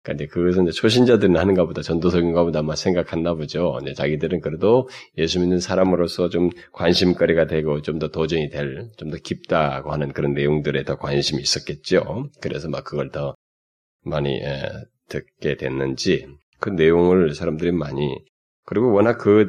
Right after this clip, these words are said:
그런 내용이 신학과 이런 나오면 뭐 사람들이 관심이 많잖아요. 문선명이도 관심이 있었죠. 뭐 하여튼 헌 그 이단들도 그걸 가지고 다 자기들의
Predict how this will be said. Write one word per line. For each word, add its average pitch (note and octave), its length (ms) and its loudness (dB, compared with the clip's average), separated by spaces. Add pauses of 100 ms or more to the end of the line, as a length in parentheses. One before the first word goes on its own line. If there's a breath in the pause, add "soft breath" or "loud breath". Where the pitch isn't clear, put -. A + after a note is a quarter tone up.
그런 A2 220 4
내용이 F2+ 500 4
신학과 F2+ 560 -2
이런 F2+ 220 0
나오면 F2+ 400 2
뭐 D#2 100 -8
사람들이 A#2 320 -2
관심이 F#2 380 0
많잖아요. D2 480 -4 (160)
문선명이도 E2 520 0
관심이 D#2 340 -2
있었죠. D#2+ 640 -6
뭐 D#2+ 220 -8
하여튼 E2 300 -2 (640)
헌 C3 640 2
그 A2 100 -2
이단들도 G2 540 4
그걸 G2+ 300 2
가지고 E2+ 340 2
다 C#2+ 280 -2
자기들의 D2+ 640 -2